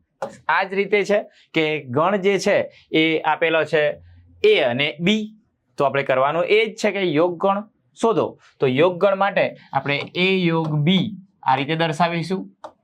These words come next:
એ યોગ બી, જેમાં એ અને બીના તમામ ઘટકો લેવાના, પરંતુ એકના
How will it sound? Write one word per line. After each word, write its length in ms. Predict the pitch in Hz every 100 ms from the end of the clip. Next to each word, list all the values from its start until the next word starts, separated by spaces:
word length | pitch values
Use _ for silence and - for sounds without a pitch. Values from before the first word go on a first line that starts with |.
| _
એ 140 | 127 180 - _ 113 110
યોગ 220 | 127 170 196 - _ - 156
બી, 180 | 226 240 - _ _ - 113
જેમાં 380 | 127 127 127 127 -
એ 120 | 185
અને 200 | 175 160
બીના 320 | 147 143 143
તમામ 420 | - 143 175 233 226
ઘટકો 320 | 220 214 220
લેવાના, 380 | 214 214 214 226
પરંતુ 480 | 156 147 151 143 135 131 - -
એકના 360 | 151 185 208